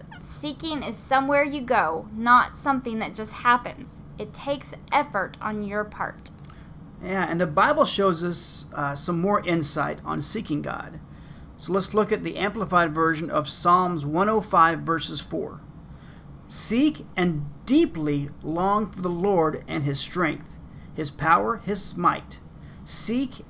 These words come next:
Speaker 2: and deeply long for his face and his presence continually." And if we look on back further in the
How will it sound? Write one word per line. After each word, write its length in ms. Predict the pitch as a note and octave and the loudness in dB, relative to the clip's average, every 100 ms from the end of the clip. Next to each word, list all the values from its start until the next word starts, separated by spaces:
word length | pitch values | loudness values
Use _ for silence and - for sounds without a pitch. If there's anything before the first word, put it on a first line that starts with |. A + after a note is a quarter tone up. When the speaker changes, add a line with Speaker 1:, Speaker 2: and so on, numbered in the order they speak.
| - | -2
Speaker 2:
and 300 | F3 D#3+ D3 | 0 0 0
deeply 460 | E3+ A#3+ A#3+ A3 | 2 2 0 0
long 320 | F#3+ F3 D#3+ | 2 4 2
for 180 | D3+ D3+ | 0 -2
his 140 | D#3 - | -4 -4
face 480 | - D#3 C#3+ C#3+ - | -2 0 0 -6 -8
and 100 | D#3+ | -4
his 140 | D#3+ D3 | -4 -6
presence 580 | - B3+ A3+ D#3+ D#3 | -4 0 0 0 -4
continually." 720 | - D#3+ D3+ B3 F#3+ C#3 - - - - - - - - - - | -4 -6 -2 0 0 -2 -6 -14 -18 -18 -18 -18 -18 -18 -18 -6
And 120 | F#3+ | -4
if 100 | F#3+ | 0
we 80 | A#3+ | 2
look 260 | A#3 D#4 | 4 4
on 280 | C#4+ B3 F#3+ | 6 4 4
back 260 | G3 G3 - | 2 2 0
further 580 | - D#3+ C#4 E3 E3 - | -4 -2 0 -2 -4 -6
in 160 | E3 D#3+ | -6 -4
the 220 | D#3 D3+ | -4 -6